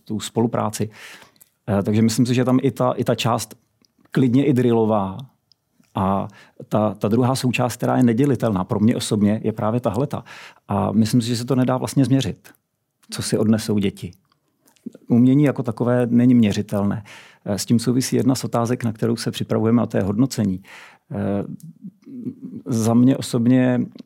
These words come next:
eh, děti si odnesou přesně uvnitř spoustu různých dovedností, o kterých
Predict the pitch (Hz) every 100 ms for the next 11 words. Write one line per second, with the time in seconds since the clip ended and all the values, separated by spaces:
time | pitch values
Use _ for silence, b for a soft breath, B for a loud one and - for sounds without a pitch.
0 | - 120 107 104 104 - - - - -
1 | - 85 - - _ - 117 113 117 -
2 | 123 123 120 127 113 120 - 120 - -
3 | _ _ _ _ _ _ _ - 104 113
4 | 147 - - - - 135 135 - 143 -
5 | 117 127 123 143 123 110 117 123 - 123
6 | 110 - 123 127 -